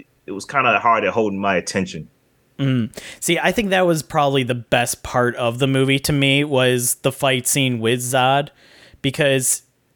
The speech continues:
Speaker 2: at least something was finally happening in the movie.
Speaker 1: Mm-hmm.
Speaker 2: Because the rest of the
Speaker 1: Yeah.
Speaker 2: movie is a lot of talk and a lot of, you know, "Oh man, so why do you wanna save this universe?" "Because this is the one where my mom lives."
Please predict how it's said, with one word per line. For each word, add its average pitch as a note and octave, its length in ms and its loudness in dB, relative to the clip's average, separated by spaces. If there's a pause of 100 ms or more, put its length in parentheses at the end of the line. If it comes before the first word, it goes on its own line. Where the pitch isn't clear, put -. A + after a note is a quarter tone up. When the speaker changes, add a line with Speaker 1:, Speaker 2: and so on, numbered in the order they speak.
Speaker 2:
at D#3+ 180 0
least F#3+ 360 0
something E3 440 0
was B2+ 200 0
finally B2+ 500 0
happening G2+ 640 -4 (340)
in B2+ 200 2
the A2+ 80 2
movie. F#2+ 520 -4 (800)
Speaker 1:
Mm-hmm. E2 300 -6 (240)
Speaker 2:
Because C#3 300 -2
the E3+ 80 2
rest A3 240 0
of G3 60 -2
the F#3 60 2
Speaker 1:
Yeah. F3+ 100 2
Speaker 2:
movie D#3+ 220 2
is C3+ 100 0
a C#3+ 60 2
lot C#3 240 2
of C3+ 100 -4
talk B2 460 0
and B2+ 200 -2
a B2+ 40 -2
lot B2+ 340 2
of, A#2+ 300 0
you C3+ 100 0
know, A2+ 240 0 (260)
"Oh F#3 220 2
man, D3+ 240 -2
so D#3 140 0
why F#3 200 0
do F3+ 80 0
you G3+ 120 2
wanna E3+ 200 0
save C3+ 360 2
this C3 240 -2
universe?" A#2+ 500 -2
"Because D3+ 320 -2
this G3 140 0
is F3 80 -6
the E3+ 80 2
one E3+ 240 2
where D3 100 0
my B2 140 2
mom D#3 440 2
lives." A2 460 -2